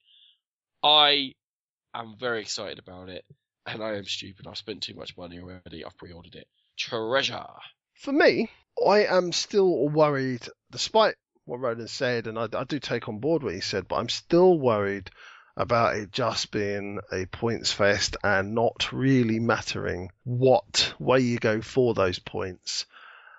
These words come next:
Speaker 2: Maybe just all coming down to who, who got the breaks at the right time. But I like the look of the game, even though I s-, I think it, still think it is a little bit confusing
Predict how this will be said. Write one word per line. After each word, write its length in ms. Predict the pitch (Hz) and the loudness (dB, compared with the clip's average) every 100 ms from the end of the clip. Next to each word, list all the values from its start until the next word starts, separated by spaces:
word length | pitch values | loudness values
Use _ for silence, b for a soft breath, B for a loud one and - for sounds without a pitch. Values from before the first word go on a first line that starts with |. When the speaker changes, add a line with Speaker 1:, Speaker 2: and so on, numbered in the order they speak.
| B B | B B
Speaker 2:
Maybe 480 | - 107 110 98 95 | -2 0 0 -4 -6
just 360 | 117 110 - - - 151 | -4 -4 -4 -8 -10 -4
all 180 | - 151 | 2 2
coming 360 | - 139 117 107 | 2 2 2 2
down 320 | 113 120 110 | 2 2 0
to 580 | - 107 101 98 98 98 80 B B | -2 2 2 2 2 0 -4 B B
who, 180 | 135 113 | 2 2
who 360 | 101 98 131 117 | 0 2 4 4
got 220 | 101 101 | 2 2
the 80 | - | -2
breaks 840 | - 107 98 92 _ - - - - | 2 4 4 0 _ -12 -10 -4 0
at 140 | 90 | 0
the 80 | 92 | 0
right 320 | 101 98 87 | 2 2 2
time. 400 | - 98 87 85 - | -2 0 0 -2 2
But 640 | - 151 160 - - - - _ _ _ _ _ _ _ _ - | 6 8 6 2 -8 -8 -10 _ _ _ _ _ _ _ _ -2
I 80 | 135 | 2
like 280 | 175 175 | 4 2
the 80 | 131 | 0
look 200 | 131 123 | -8 -8
of 60 | 127 | -8
the 60 | 120 | -2
game, 280 | 127 135 - _ _ _ _ _ _ | 0 0 -4 _ _ _ _ _ _
even 220 | 143 131 135 | -6 -4 0
though 160 | 127 | 2
I 60 | 123 | 2
s-, 200 | - - | -2 -6
I 40 | 113 | -8
think 260 | - 127 | -6 -8
it, 180 | 120 - | -8 -8
still 260 | - 147 123 | -4 -4 -2
think 220 | 131 113 | -4 -4
it 80 | 95 | -4
is 120 | 117 | -2
a 40 | |
little 140 | 120 117 | 0 0
bit 160 | 98 | 0
confusing 760 | - 104 - 101 101 104 107 104 | -4 -8 -6 -4 -2 -2 -2 -4